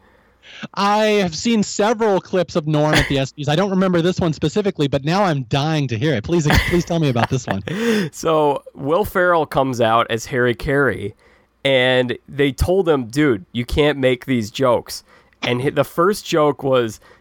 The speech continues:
Speaker 2: he said, "John El-, John Elway, you just won the Super Bowl. How about going crazy and go and get your teeth fixed of yours?" <laughs>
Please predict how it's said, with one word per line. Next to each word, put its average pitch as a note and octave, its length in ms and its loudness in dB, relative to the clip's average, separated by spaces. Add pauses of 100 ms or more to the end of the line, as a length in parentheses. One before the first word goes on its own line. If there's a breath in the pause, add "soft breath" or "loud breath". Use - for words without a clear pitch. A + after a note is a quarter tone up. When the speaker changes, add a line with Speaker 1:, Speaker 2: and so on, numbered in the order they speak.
Speaker 2:
he C#3 140 0
said, C3 400 2 (280)
"John D3 380 2
El-, C#3 240 4 (120)
John F3 280 2
Elway, D#3+ 480 2
you C#3 100 -2
just C#3+ 220 -4
won D3+ 160 2
the D3 100 2
Super D#3 320 -4
Bowl. A#2+ 240 2
How C3 120 2
about D3 240 0
going C3+ 260 0
crazy C3 500 0
and A#2+ 80 -2
go C3 180 2
and C3 100 -2
get C3 200 0
your A#2 220 -4 (100)
teeth D#3 340 -4
fixed - 420 -6
of G#2 120 -10
yours?" F2+ 460 -8
<laughs> - 40 0